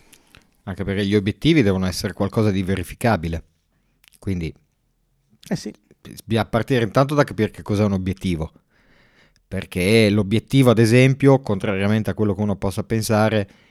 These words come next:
Speaker 1: per me, ad esempio, certo, uno potrebbe dire: "Vincere la causa".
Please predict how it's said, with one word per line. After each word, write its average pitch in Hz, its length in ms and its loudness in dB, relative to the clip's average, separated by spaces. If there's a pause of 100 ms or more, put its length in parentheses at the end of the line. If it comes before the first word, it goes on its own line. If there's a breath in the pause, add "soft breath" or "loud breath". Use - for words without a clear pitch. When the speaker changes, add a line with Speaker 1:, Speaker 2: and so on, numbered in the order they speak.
(200 soft breath)
Speaker 1:
per 113 160 -2
me, 110 140 2
ad 110 100 0
esempio, 104 500 0 (520)
certo, 117 360 2
uno 117 120 -2
potrebbe 98 320 -2
dire: 92 360 -4 (120)
"Vincere 101 920 -2
la 85 140 -8
causa". 80 560 -4